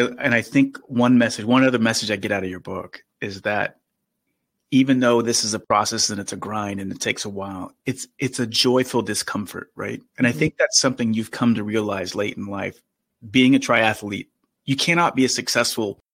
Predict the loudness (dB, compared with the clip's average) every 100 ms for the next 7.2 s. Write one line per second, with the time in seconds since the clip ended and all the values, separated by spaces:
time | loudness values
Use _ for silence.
0 | _ _ -2 2 4 2 0 -6 -6 -2
1 | 2 2 0 -6 -6 -8 -6 -4 -2 -2
2 | -2 -4 -2 -4 -4 -8 -10 -8 -10 -6
3 | -2 0 0 -4 -4 -4 -4 -6 -2 -2
4 | -4 -8 -8 -10 -14 -14 -12 -12 -10 -8
5 | -6 -6 -10 -10 -10 -10 -12 -6 -2 0
6 | 2 0 0 _ -14 -14 -14 -14 -12 -8
7 | -6 -8